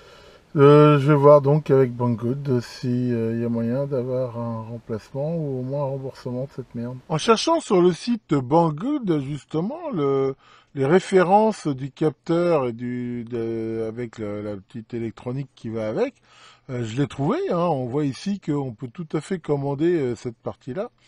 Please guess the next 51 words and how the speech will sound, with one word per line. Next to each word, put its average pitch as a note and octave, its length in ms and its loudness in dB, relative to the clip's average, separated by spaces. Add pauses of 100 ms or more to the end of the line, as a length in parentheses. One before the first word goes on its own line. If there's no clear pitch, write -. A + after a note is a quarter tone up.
(440)
Et C4 140 0
en A#3+ 100 8
regardant A3 460 2
le F#3+ 60 2
détail, A3+ 580 2
je E3+ 40 2
suis E3 220 -6
tombé G3 240 -4
sur F3+ 180 -8
quelque E3+ 160 -16
chose F#3+ 160 -4
de D#3 60 -4
très F#3+ 220 -6
intéressant, D3 680 -2 (400)
comme E3+ 220 0
on F#3+ 80 4
peut G3 160 0
le F3+ 80 2
voir E3+ 240 2
ici, B3 340 -6
qui E3 300 -6
est C4+ 160 -4
que, - 160 -6
euh, F3+ 440 2
un C#3+ 80 -2
gars A#3+ 220 2
avait, D3 480 0
a D#3 60 0
mis G3 100 -2
une B3+ 100 -4
photo, A#3+ 420 -6 (520)
et C#4+ 200 -2 (360)
ce - 160 -20
qui F3+ 240 0
a E3 80 2
tout - 160 -10
de - 60 -12
suite A#3 260 -6
attiré D3+ 240 -6
mon D3 180 -2
attention, C3 440 -8 (100)
eh D#3+ 100 -2
ben, G3+ 220 -2
c'est G3 240 -10
que - 120 -8
le C3+ 120 -6
brochage D3+ 520 -4
n'est F3+ 100 -2
pas G#3 160 -4
le G#3+ 60 -4
même. F#3 320 -2